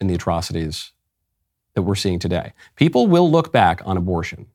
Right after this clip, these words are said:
Future generations will look back on it with the moral horror that we look back on slavery, that we look back on genocides, that we look back on all of these things. And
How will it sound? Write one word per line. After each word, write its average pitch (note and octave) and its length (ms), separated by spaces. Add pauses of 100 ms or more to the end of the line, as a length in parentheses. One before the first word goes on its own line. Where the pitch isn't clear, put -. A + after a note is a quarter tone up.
(120)
Future B2+ 260
generations G2 480
will G2 200
look G2+ 160
back F2 200
on F2 80
it E2+ 60
with F2+ 140
the - 60
moral F#2+ 280
horror F2+ 300
that E2 100
we F2+ 100
look G2 160
back F2 220
on C#2+ 80
slavery, G2 640 (200)
that - 80
we F2 100
look E2+ 200
back E2 280
on C#2+ 160
genocides, F#2 960 (240)
that D#2 80
we F2+ 160
look F#2 180
back E2+ 220
on E2+ 140
all F2 260
of - 100
these - 200
things. - 360 (1400)
And F#2+ 420